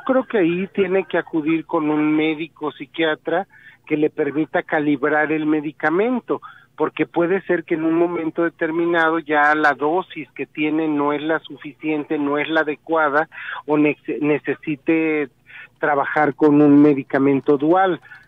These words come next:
Por eso puede ser un ansiolítico con un antidepresivo y, eh, no dejar de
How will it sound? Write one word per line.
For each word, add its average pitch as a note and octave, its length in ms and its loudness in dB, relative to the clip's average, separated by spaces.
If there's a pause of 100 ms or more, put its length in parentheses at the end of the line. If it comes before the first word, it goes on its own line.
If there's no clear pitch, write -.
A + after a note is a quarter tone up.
(140)
Por C#3+ 140 2
eso D3+ 300 0
puede D3 240 0
ser D3 140 0
un D3 160 0
ansiolítico C#3+ 800 -2
con C3 200 -4
un C#3 160 0
antidepresivo D3 1120 -4 (400)
y, A#3 560 -2
eh, D#3+ 400 -2
no F3 600 -2
dejar E3 560 -4
de E3+ 340 0